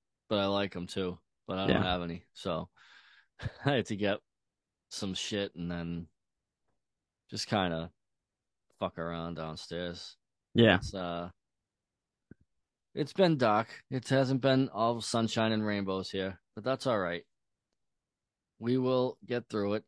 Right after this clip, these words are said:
Speaker 1: We shall overcome.
Speaker 2: Definitely will. Give Batch your thoughts, man. Reach out to him. Send him your dick pic. I mean, uh, send him
Speaker 1: Aw.
Speaker 2: all your, uh,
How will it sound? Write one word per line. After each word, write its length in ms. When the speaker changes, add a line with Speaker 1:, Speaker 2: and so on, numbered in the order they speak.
Speaker 1:
We 100
shall 280
overcome. 560
Speaker 2:
Definitely 260
will. 300
Give 160
Batch 300
your 80
thoughts, 440
man. 260
Reach 240
out 200
to 100
him. 200
Send 220
him 60
your 100
dick 260
pic. 240
I 60
mean, 280
uh, 340
send 240
him 60
Speaker 1:
Aw. 360
Speaker 2:
all 200
your, 280
uh, 320